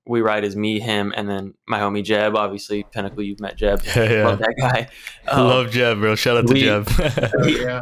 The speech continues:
Speaker 1: you met, you met Jeb before Eric even met Jeb, actually.
Speaker 2: Oh,
Speaker 1: But,
Speaker 2: okay,
Speaker 1: uh,
Speaker 2: word.
Speaker 1: yeah, he met him, I guess, two, three months ago, uh, se-, September. So a little over three months ago when we, when we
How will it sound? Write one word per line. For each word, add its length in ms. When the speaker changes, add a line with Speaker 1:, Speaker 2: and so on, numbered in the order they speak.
Speaker 1:
you 180
met, 300
you 160
met 160
Jeb 280
before 300
Eric 300
even 220
met 180
Jeb, 220
actually. 460
Speaker 2:
Oh, 60
Speaker 1:
But, 300
Speaker 2:
okay, 100
Speaker 1:
uh, 60
Speaker 2:
word. 300
Speaker 1:
yeah, 240
he 100
met 160
him, 100
I 60
guess, 280
two, 180
three 160
months 260
ago, 560
uh, 220
se-, 160
September. 640
So 420
a 40
little 200
over 160
three 180
months 220
ago 360
when 220
we, 160
when 260
we 320